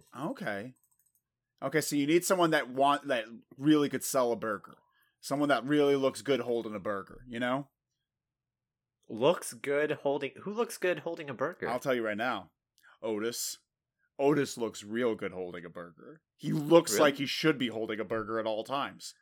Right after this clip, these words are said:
Speaker 1: Do you disagree?
Speaker 2: <laughs> What a sad,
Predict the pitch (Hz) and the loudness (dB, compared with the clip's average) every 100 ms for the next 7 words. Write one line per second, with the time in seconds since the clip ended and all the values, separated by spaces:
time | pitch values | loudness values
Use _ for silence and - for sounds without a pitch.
0 | _ _ _ _ _ _ _ _ _ _ | _ _ _ _ _ _ _ _ _ _
1 | _ - 165 165 165 151 127 139 277 - | _ -2 2 6 4 4 0 -2 -4 -12
2 | - - - _ - _ - - - - | -20 -20 -20 _ -20 _ -20 -20 -20 -20
3 | - _ _ - _ _ - 240 262 - | -20 _ _ -20 _ _ 2 4 4 2
4 | - - 175 - 190 | -4 -6 -6 -4 -8